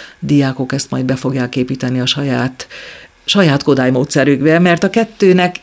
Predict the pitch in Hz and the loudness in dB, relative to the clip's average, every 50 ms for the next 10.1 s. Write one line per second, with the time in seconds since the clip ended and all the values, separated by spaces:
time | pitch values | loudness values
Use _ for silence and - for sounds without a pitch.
0 | _ - - - - - - 165 156 - - 165 156 147 151 147 143 147 143 139 | _ -8 -8 -8 -8 -4 -2 0 0 0 0 0 0 0 0 0 0 2 2 0
1 | 139 143 135 139 - - 151 156 151 143 143 - 135 135 147 135 135 135 135 131 | 0 0 -2 -2 -2 0 2 2 2 2 2 -2 -2 -2 -2 -2 0 -2 -2 -4
2 | - 135 139 135 131 127 - 139 - - 147 139 147 - - - - 190 175 170 | -4 -4 -2 -2 -2 -2 -2 -4 -4 -4 -4 -4 -2 -2 -2 0 0 0 0 2
3 | 185 165 156 151 147 139 139 139 135 143 143 139 139 135 135 139 135 - - 139 | 2 2 2 2 2 0 0 0 -2 -2 -2 -2 -2 -2 -2 -2 -2 -2 -2 -4
4 | 143 151 147 143 123 135 160 165 156 143 139 - 139 127 123 113 - - 85 143 | -6 -6 -6 -6 -4 -2 0 0 2 0 0 -2 -4 -4 -6 -6 -6 -6 -6 -4
5 | 151 160 160 135 131 131 - - 127 127 127 131 127 - - - - - - - | -6 -4 -4 -6 -8 -6 -6 -4 -2 -2 -2 -2 -4 -6 -10 -14 -12 -12 -12 -12
6 | - - _ - 131 127 123 123 127 127 123 127 - - - - - - _ _ | -14 -12 _ -2 -2 0 0 0 0 0 -2 -4 -8 -14 -20 -20 -20 -20 _ _
7 | - 131 135 135 139 143 151 165 180 190 175 175 160 156 151 147 143 139 139 139 | -4 0 0 2 4 4 4 6 6 6 4 4 4 4 4 4 2 2 0 -2
8 | 139 - 147 160 156 143 139 135 - 131 127 123 123 - - - - 131 123 120 | 0 0 0 2 2 2 0 -2 -2 -2 -2 0 0 0 0 0 -2 -2 -2 -2
9 | - 160 143 - - 139 127 131 127 131 - 135 127 131 123 120 123 123 - - | -2 -4 -4 -4 -2 -2 0 -2 -2 -2 -4 -4 -2 -2 -2 -2 -2 -2 -2 -2
10 | - | -4